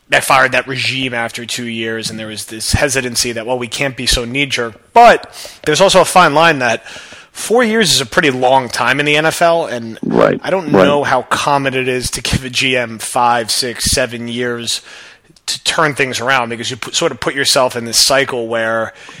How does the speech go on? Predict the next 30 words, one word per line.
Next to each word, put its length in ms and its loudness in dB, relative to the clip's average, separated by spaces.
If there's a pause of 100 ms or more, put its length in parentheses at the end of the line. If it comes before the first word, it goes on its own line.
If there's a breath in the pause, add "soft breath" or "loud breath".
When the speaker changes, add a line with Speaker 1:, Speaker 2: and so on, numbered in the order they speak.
(340 loud breath)
Speaker 1:
every 340 2
year 520 2
it 240 -4
leads 320 -4
to 80 -2
the 100 -6
next 420 -2
year 160 -4
when 200 -8
you're 100 -8
supposed 440 -4
to 60 -10
be 120 -10
competitive, 520 -10
and 80 -12
that 140 -8
year 300 -6
keeps 280 -8
getting 240 -6
moved 220 -10
back 340 -4
and 160 -12
back, 320 2
and 140 -8
next 260 0
year 140 0
you 140 -4
could 160 -4
be, 160 -2
well, 440 6